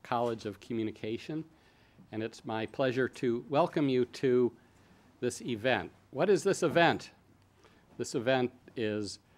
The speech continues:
a public presentation within a, an expert's workshop, which is a little bit of an unusual arrangement, but we have experts on this field who have come from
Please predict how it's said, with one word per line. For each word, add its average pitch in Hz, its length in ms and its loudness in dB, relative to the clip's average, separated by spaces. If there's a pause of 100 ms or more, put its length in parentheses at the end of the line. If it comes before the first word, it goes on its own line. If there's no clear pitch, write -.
(280)
a 107 380 -6 (540)
public 180 560 2 (1500)
presentation 147 880 0
within 135 560 0 (100)
a, 120 220 -4 (200)
an 120 100 -4
expert's 123 520 -4
workshop, 117 600 -4
which 120 180 -12
is 117 120 -4
a 131 40 -4
little 131 180 -4
bit 127 220 -2
of 120 100 2
an 117 100 0
unusual 117 540 -2
arrangement, 101 640 -4
but 113 180 -6 (220)
we 127 100 0
have 131 280 -2
experts 135 580 0
on 120 220 -2
this 113 180 -8
field 117 400 -4
who 139 100 -8
have 110 240 -10 (120)
come 143 360 0 (380)
from 117 320 0